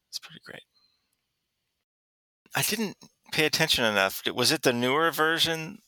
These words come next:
you know, where they had, like, the bass, what, third or fourth season when they revamped the music and <laughs> all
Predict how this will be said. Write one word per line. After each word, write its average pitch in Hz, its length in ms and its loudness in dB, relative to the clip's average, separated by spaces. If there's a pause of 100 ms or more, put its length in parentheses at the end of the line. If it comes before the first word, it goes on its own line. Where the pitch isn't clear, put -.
(140)
you 139 100 2
know, 143 180 2
where 127 140 2
they 120 100 4
had, 120 140 2
like, 123 180 2
the 123 60 -2
bass, 113 560 4 (2000)
what, - 160 -4
third 123 180 2
or 120 60 -2
fourth 123 180 0
season 117 440 2
when 104 80 -6
they 98 100 -2
revamped 113 480 0
the 104 40 -8
music 110 400 0
and 110 80 0
<laughs> - 20 -2
all - 80 2